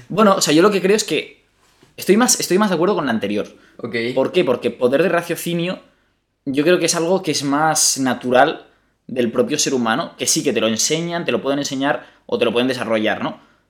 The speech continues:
Speaker 1: Pero tú puedes no haber leído mucho y tener un cierto poder de raciocinio. O sea, tú puedes, joder, ser una persona racional.
Speaker 2: ¿Pero no crees que la inteligencia flota? Es decir,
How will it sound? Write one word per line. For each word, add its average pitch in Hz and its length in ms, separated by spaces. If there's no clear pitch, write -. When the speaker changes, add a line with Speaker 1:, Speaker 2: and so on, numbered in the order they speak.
Speaker 1:
Pero 135 220
tú 156 100
puedes 180 260
no 156 80
haber 143 160
leído 131 200
mucho 139 260
y - 20
tener 123 220
un 127 100
cierto 113 300
poder 107 260
de 107 80
raciocinio. 104 680
O - 20
sea, 117 140
tú 107 100
puedes, 120 380
joder, - 360
ser 117 160
una 110 100
persona 110 260
racional. 101 640
Speaker 2:
¿Pero 143 140
no 147 80
crees 175 160
que 190 80
la 170 80
inteligencia 127 480
flota? 123 480
Es 123 260
decir, 117 320